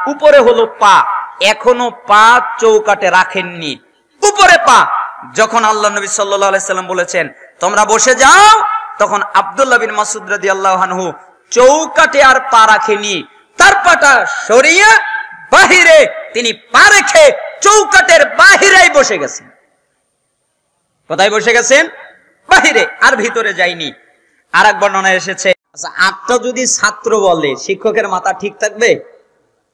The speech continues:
রেগে গেছেন আর বলছেন, "বলো কি তুমি? তোমাকে আমি পড়াচ্ছি তেত্রিশ বছর ধরে,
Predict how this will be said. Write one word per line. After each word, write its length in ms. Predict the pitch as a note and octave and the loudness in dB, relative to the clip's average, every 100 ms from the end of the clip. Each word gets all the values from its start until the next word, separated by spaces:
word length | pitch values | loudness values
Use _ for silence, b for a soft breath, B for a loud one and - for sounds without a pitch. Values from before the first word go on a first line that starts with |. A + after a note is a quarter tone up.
| _ _ _ _ _ - | _ _ _ _ _ -4
রেগে 360 | E3 D4 F4 | 0 2 4
গেছেন 460 | D#4 C4 A#3+ F3 B2 _ _ | 2 0 0 -2 -8 _ _
আর 140 | - G3+ | -6 -6
বলছেন, 420 | - - F3+ C3 | -6 -10 -12 -14
"বলো 420 | _ - G#4 A4+ | _ 0 2 2
কি 100 | G#4+ G#4+ | 0 -2
তুমি? 340 | F4+ D#4 A#3+ - _ _ _ _ _ _ | -2 -2 -6 -12 _ _ _ _ _ _
তোমাকে 320 | - E4+ E4+ E4 | -2 -2 -2 -2
আমি 180 | D#4 D4 | -2 -4
পড়াচ্ছি 540 | C4 C#4 E4+ E4+ - D#4 D4+ _ _ | -2 0 0 -2 -6 -6 -6 _ _
তেত্রিশ 800 | G#4+ A4 - A4 G#4+ G4 D#4 G3 | -2 -2 -2 -2 0 2 0 -4
বছর 380 | - E4 F4 D#4+ | -2 -2 0 -4
ধরে, 340 | D#4 C4+ B3 | 0 2 2